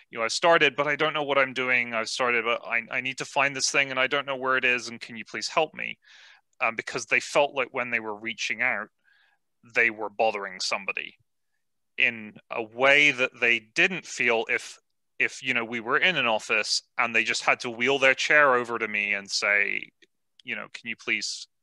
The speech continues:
tell me what I should be doing or how I can get this?" They felt that when it was a Teams notification or a Slack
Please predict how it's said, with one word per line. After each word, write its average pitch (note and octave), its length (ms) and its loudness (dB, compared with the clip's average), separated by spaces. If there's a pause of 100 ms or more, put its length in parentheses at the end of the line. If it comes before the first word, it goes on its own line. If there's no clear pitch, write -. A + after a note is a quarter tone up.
(400)
tell A#2+ 160 -6
me G#2 80 -6
what F#2+ 120 -8
I F#2+ 60 0
should G2+ 200 -8
be G2 60 -10
doing F#2 400 -2
or F#2 80 -10
how G2 200 -4
I F#2 60 -2
can G2 180 -18
get - 160 -6 (100)
this?" - 300 -4 (560)
They A#2 100 0
felt - 280 0
that A#2+ 140 -8
when A2+ 320 -4 (120)
it C3+ 100 -2
was A#2 200 -4
a G#2 80 -6
Teams C#3 420 -6
notification A2 720 -2
or F#2 80 -8
a F#2 40 -4
Slack A#2+ 380 0